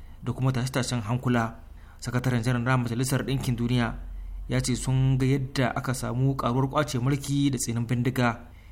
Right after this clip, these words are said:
inda yake cewa juyin mulkin soji ya dawo, yayin da rashin haɗin kai tsakanin ƙasashen duniya baya taimakawa wajen tunkarar irin waɗannan matsalolin. Guterres ya ce rarrabuwar kawuna a shiyoyin duniya na illa ga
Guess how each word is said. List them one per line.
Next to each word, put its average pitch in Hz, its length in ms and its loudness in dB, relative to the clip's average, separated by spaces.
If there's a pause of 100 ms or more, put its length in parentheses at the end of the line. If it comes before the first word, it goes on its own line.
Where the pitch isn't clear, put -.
(160)
inda 123 140 0
yake 127 220 0
cewa 123 340 0
juyin 131 240 2
mulkin 131 280 2
soji 117 320 2
ya 110 100 -2
dawo, 120 400 4 (400)
yayin 117 240 0
da 117 80 -2
rashin 127 280 0
haɗin 123 280 -4
kai 131 200 4
tsakanin 131 420 2
ƙasashen 131 420 -2
duniya 120 380 2 (500)
baya 123 240 2
taimakawa 127 520 2
wajen 131 240 2
tunkarar 127 520 0
irin 127 180 0
waɗannan 120 320 0
matsalolin. 120 580 2 (920)
Guterres 180 460 2
ya 175 80 4
ce 185 220 2
rarrabuwar 151 420 2
kawuna 123 560 2 (400)
a - 80 -8
shiyoyin 165 400 4
duniya 175 500 4
na 131 140 2
illa 165 380 2
ga 131 120 0